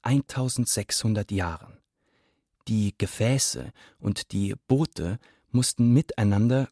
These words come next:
kommunikative Städte und Gärten bilden. Es mussten visuelle Vorkehrungen getroffen werden, vielleicht in den Decken, Ceilings der Räume,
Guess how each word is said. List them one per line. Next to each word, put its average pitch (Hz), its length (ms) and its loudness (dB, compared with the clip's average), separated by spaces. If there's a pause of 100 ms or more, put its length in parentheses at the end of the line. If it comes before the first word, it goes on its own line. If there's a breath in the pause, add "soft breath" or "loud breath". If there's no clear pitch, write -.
(140)
kommunikative 139 840 0
Städte 147 640 -4 (380 soft breath)
und 143 200 0
Gärten 95 460 -2
bilden. - 420 -12 (800)
Es - 160 0
mussten 160 420 2 (160)
visuelle 139 480 4
Vorkehrungen 90 760 0
getroffen - 440 -6
werden, 87 320 -4 (420 soft breath)
vielleicht 131 440 0
in 131 180 4
den 127 280 4
Decken, 95 360 -2 (260 soft breath)
Ceilings 107 760 2
der 110 160 2
Räume, 110 440 2